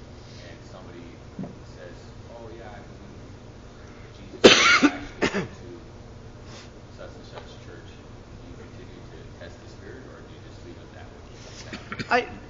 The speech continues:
Speaker 2: you know, I, I certainly won't spend an hour and a half with someone, uh,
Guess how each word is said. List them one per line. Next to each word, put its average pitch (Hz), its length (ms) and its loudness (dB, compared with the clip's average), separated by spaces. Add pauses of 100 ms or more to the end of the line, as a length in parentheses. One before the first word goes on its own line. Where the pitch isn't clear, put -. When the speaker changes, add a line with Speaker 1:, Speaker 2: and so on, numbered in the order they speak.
(120)
Speaker 2:
you 254 120 2
know, 160 340 8 (160)
I, 220 380 4
I 202 120 6
certainly 202 360 8
won't 185 260 8
spend 175 260 4
an 143 80 4
hour 160 180 8
and 147 80 8
a 135 40 0
half 151 300 6
with 143 120 2
someone, 135 480 4 (420)
uh, 131 880 4